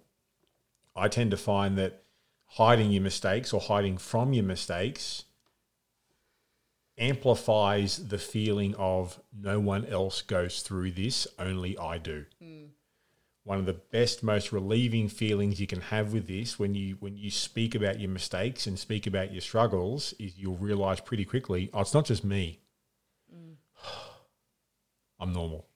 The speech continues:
Speaker 2: Yes.
Speaker 1: It's a really good feeling.
Speaker 2: It is a nice feeling.
Speaker 1: But without, until you do that,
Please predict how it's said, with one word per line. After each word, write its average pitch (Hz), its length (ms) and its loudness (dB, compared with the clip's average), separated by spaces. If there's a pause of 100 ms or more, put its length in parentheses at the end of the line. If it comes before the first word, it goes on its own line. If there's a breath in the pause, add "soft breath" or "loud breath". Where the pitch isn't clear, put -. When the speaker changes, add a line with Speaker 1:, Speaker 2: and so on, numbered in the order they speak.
(300)
Speaker 2:
Yes. - 640 -10
Speaker 1:
It's - 140 -6
a 104 60 2
really 101 300 2
good 92 160 -2
feeling. 85 380 -4 (260)
Speaker 2:
It 156 120 -6
is 143 180 -8
a 156 40 -10
nice 143 260 -16
feeling. 147 280 -20 (120)
Speaker 1:
But 92 240 0 (240)
without, 104 380 4 (220)
until 113 260 2
you 98 100 2
do 110 220 4
that, 101 360 0